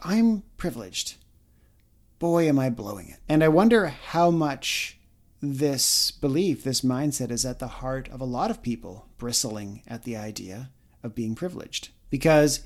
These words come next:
here's the thing, no matter how good you have it, it's still going to be a failure if you're playing the comparison game to how much better things can be.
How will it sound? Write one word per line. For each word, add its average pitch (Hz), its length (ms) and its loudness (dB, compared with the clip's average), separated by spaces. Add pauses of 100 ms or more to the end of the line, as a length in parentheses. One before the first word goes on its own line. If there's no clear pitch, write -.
here's 202 260 2
the 165 60 -4
thing, 131 340 -4 (920)
no 135 100 2
matter 151 560 4
how 170 200 4
good 151 260 4
you 139 140 2
have 180 360 0
it, - 400 -8 (920)
it's 143 220 -2
still 185 640 6 (120)
going 147 340 4
to 131 140 -2
be 139 140 2
a 123 60 -2
failure 135 760 2 (360)
if 139 420 -2 (120)
you're 139 160 2
playing 151 500 4
the 135 80 -2
comparison 131 720 0
game 120 380 -6 (260)
to 143 120 -6
how 131 140 0
much 113 260 -2
better 123 280 -4
things 104 380 -10
can 107 160 -14
be. - 240 -16